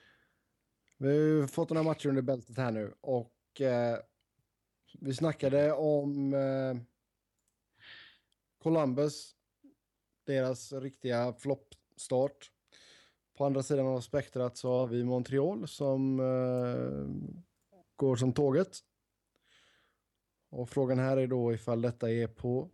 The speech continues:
på riktigt eller en, eh, tidig formtopp bara.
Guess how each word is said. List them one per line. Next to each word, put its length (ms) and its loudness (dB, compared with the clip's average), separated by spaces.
på 180 4
riktigt 600 0
eller 320 2
en, 300 2
eh, 120 0
tidig 420 0
formtopp 440 -2
bara. 360 -6